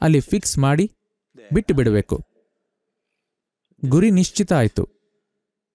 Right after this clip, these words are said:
ನಾನು ಈ ಕಥೆನ ಹೇಳಿರಬಹುದು. ಒಬ್ಬ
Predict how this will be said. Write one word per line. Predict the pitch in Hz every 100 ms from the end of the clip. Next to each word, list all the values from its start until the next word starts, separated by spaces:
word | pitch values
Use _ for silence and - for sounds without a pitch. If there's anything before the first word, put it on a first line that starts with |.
| _ _ _ _ _ _ _ _ _ _ _ _ _ _ _
ನಾನು | 123 131
ಈ | 131
ಕಥೆನ | 113 110 - 151 139 120
ಹೇಳಿರಬಹುದು. | 127 139 147 107 104 98 - _ _ _ _ _ _ _ _ _ _ _ -
ಒಬ್ಬ | 180